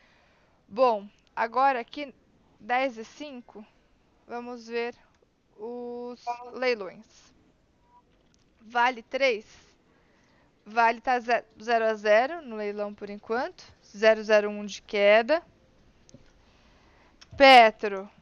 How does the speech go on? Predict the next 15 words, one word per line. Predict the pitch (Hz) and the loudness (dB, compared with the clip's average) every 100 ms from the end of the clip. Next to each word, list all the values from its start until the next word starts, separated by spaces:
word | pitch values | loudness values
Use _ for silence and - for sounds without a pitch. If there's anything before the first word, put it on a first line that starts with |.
| _ _ _ _ _ _ _ - _ _ _ | _ _ _ _ _ _ _ -20 _ _ _
zero | 208 226 247 254 | -6 0 0 0
setenta | - 247 - 240 247 240 | -6 -8 -6 -8 -6 -10
e | |
quatro | - 220 208 214 214 | -4 -2 -2 -4 -12
de | 196 | -16
queda. | 214 - 196 202 214 247 320 - _ _ _ - | -14 -6 0 0 0 -4 -8 -16 _ _ _ -8
Ainda | 214 214 208 | -8 -6 -8
não | 202 | -8
abriu | 190 190 202 | -10 -12 -18
também, | 202 190 190 214 262 | -16 -12 -10 -10 -10
tá | 240 | -12
ali | 196 | -12
no | 190 202 | -12 -16
leilão. | 180 185 202 233 294 - _ _ _ _ _ _ _ _ _ _ _ _ _ _ _ - - _ _ _ _ | -14 -8 -6 -6 -8 -16 _ _ _ _ _ _ _ _ _ _ _ _ _ _ _ -20 -20 _ _ _ _
Prio. | 254 269 254 208 | -8 -6 -6 -6